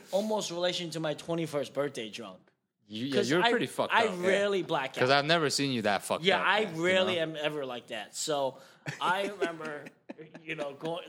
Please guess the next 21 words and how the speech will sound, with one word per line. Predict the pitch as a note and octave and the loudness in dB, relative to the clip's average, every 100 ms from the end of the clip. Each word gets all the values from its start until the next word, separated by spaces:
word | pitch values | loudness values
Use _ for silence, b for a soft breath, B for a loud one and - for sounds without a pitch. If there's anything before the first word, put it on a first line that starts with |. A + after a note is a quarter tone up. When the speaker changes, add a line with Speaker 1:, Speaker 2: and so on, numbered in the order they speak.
| D#3 | -4
Speaker 1:
leaning | D#3+ F#3+ F#3 | -2 0 0
on | D#3+ D3 | 2 0
her, | D3 C#3+ | 0 -2
going, | C3+ B2+ | -2 -4
"Hey, | A2 A#2+ | -6 -8
uh," | B2 B2 - F#2 - - - - - - | -6 -6 -6 -8 -10 -10 -10 -10 -4 -2
she | D#3+ - | 0 2
goes, | E3+ D#3+ | 2 2
"You | D3+ | 2
want | E3+ F3 F3+ | 2 2 2
a | D#3 C#3+ C3+ | 0 -6 -6
company? | - C4+ E3 A#2 | -4 -4 -6 -8
Let's | G#2+ C3+ | -6 -4
have | C#3+ | -4
some | C3+ B2+ | -4 -8
fun." | A#2+ D#3 D3+ | -4 -2 -2
I'm | A#2+ | -6
like, | G#2 G#2+ | -10 -8
"Yeah, | - - C#3 | -6 -6 -6
yeah, | B2+ | -8
yeah. | G#2 - | -6 -8